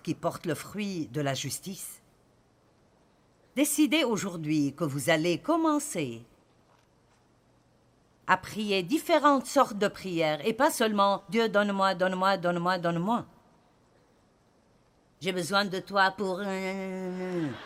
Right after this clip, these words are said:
Non, priez pour que Dieu vous montre quelqu'un pour qui vous pouvez être une bénédiction.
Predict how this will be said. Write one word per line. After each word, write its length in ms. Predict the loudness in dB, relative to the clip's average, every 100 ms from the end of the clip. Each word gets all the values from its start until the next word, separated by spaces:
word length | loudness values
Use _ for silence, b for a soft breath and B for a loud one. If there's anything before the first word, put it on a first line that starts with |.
| -16 -16 -16 -16 -18 -20 -20 -20 -20 -20 -20 -20 -8
Non, 300 | -2 0 0
priez 420 | -4 -6 -2 -2
pour 220 | -2 -6 -4
que 80 | -4
Dieu 200 | -2 -4
vous 160 | -4
montre 360 | -4 -2 -4 -2
quelqu'un 420 | -2 0 0 0
pour 260 | -2 -6 2
qui 180 | 2
vous 160 | 2 -2
pouvez 280 | -4 -2 0
être 300 | 0 -4 -4
une 80 | -4
bénédiction. 720 | -2 -4 -6 -8 -10 -12